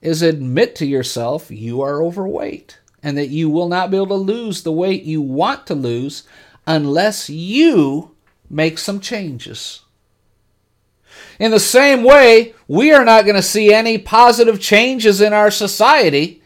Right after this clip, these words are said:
until we, as Christians, start making some changes in the way we live our lives, especially when it comes to our prayer lives.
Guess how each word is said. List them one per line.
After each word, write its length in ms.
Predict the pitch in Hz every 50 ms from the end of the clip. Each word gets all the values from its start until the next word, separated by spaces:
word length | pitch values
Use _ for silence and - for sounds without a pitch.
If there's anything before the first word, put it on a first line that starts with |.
| _ _ _ _ _ _ -
until 440 | 165 165 - - 226 226 220 214 208
we, 640 | 190 190 226 277 277 233 190 180 190 214 208 - _ -
as 380 | - 151 165 175 208 240 240
Christians, 960 | - - - - 294 294 - - - - - 127 120 139 170 - - - _ _ _ _ _ _ _
start 560 | - - - - - 165 175 202 220 180 156
making 400 | 160 170 180 190 180 185 190 185
some 260 | 175 - - 190 190 185
changes 600 | - - 202 208 226 220 175 135 143 156 160 165
in 100 | 165 156
the 80 | 151
way 300 | 139 135 151 175 190 185
we 240 | 180 180 185 190 190
live 180 | 185 196 208 220
our 160 | 220 220 214
lives, 640 | 208 214 - - 180 - - - - - - - - _ _ _ _ _ _ _ _ _ _ _ - _ -
especially 880 | 165 170 - - - 220 254 285 277 - 190 175 175 175 185 - - _ _ _ _ -
when 140 | 190 175 156
it 80 | 156
comes 240 | - 180 165 175 165
to 120 | - 208 196
our 140 | 196 208
prayer 400 | 208 - - - - - - 165
lives. 640 | 135 120 110 107 101 101 101 101 104 - - - -